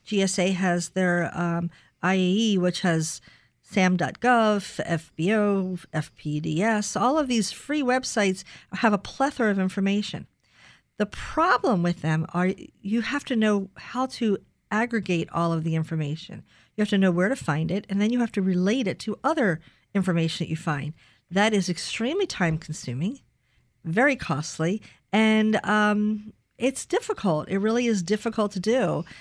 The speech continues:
So we have to find other ways to find that information,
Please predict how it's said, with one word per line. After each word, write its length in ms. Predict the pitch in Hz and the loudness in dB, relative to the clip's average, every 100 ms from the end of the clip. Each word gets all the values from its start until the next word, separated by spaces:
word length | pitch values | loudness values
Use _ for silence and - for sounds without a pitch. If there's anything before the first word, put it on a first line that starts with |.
| - _ _ | -20 _ _
So 760 | - 233 214 202 196 185 104 - 120 | 2 4 6 4 2 -2 -8 -18 -12
we 220 | 208 220 | 0 0
have 240 | 208 208 240 | 2 -2 -2
to 80 | 269 | -4
find 280 | - 240 226 | -2 -2 0
other 240 | 240 247 | 0 2
ways 260 | 202 160 - | 2 0 -2
to 100 | 165 | -6
find 240 | 165 160 | -2 -2
that 140 | 151 | 0
information, 720 | 156 156 156 135 156 - 180 | -2 -4 -4 -4 -6 -8 -10